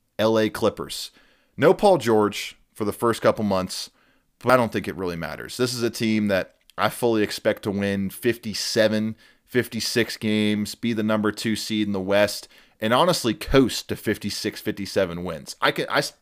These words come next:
despite Kawhi Leonard probably gonna be on the s-, on the bench for twenty to twenty-two games this year, just purely load management, as they like to call it. They're still a forty-eight win team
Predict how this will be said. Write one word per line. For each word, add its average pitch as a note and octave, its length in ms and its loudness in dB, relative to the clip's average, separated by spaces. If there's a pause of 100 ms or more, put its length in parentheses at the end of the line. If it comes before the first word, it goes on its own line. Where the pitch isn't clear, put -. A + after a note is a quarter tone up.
(120)
despite D3 540 0 (500)
Kawhi C3 340 4
Leonard C3+ 380 4 (220)
probably C3+ 320 4
gonna C3 180 0
be B2 200 2
on B2 180 0
the A2+ 40 -4
s-, - 240 -6
on A2+ 200 2
the G#2+ 80 0
bench A2+ 320 0
for G2 240 -6 (320)
twenty A#2+ 400 -2
to A2+ 80 2
twenty-two A#2 580 -2
games A2 340 -2
this C3 200 -2
year, C3 180 2
just - 280 -6 (440)
purely A2+ 380 -2
load G#2+ 260 2
management, A2 560 -2
as G2 120 -6
they G#2 100 -2
like G2+ 180 0
to G#2 80 -10
call G#2+ 280 0
it. - 120 -6 (600)
They're D#3 340 4 (140)
still A3 480 2
a B2+ 80 2
forty-eight F3+ 760 2
win C#3+ 240 0
team B2 480 -2